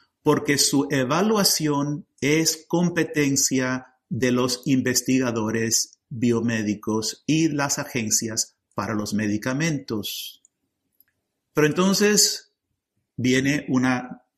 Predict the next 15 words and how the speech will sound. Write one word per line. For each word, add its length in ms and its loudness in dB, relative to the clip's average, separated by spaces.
pregunta 420 2
importante. 840 -2
¿Estos 640 0
investigadores 1000 2
biomédicos, 920 0
estas 340 0
agencias, 1080 0
están 380 0
cumpliendo 580 2
su 240 2
responsabilidad 1400 0
de 80 2
decirnos 560 0
la 100 2
verdad? 420 -2